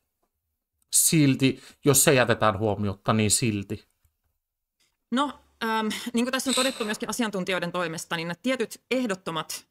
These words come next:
Speaker 2: perusoikeudet, jotka on tavallaan meidän ihmisoikeuslainsäädännön ytimessä, niistä pitää huolehtia myöskin silloin, kun tehdään aivan oikeutetusti toimenpiteitä ja päätöksiä kansallisen turvallisuuden varmistamiseksi. Eli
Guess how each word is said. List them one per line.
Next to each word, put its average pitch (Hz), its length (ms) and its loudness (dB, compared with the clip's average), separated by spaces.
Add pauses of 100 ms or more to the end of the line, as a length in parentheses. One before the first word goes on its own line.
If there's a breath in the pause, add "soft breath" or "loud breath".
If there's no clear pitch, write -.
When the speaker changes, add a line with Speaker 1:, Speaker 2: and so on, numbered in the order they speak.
(140)
Speaker 2:
perusoikeudet, 190 760 -4
jotka 185 220 -4
on 196 200 0
tavallaan 180 240 -2
meidän 180 160 -4
ihmisoikeuslainsäädännön 170 1040 -4
ytimessä, - 460 -10 (440)
niistä 233 300 -2
pitää 202 240 -4
huolehtia 196 420 -2
myöskin 214 340 -4
silloin, 190 300 -4
kun 233 100 -10
tehdään 202 320 -2
aivan 180 200 -4
oikeutetusti 170 520 -4
toimenpiteitä 165 600 -4
ja 160 60 -8
päätöksiä 170 440 -4
kansallisen 160 420 -6
turvallisuuden 147 500 -6
varmistamiseksi. - 760 -8 (400)
Eli 180 280 -2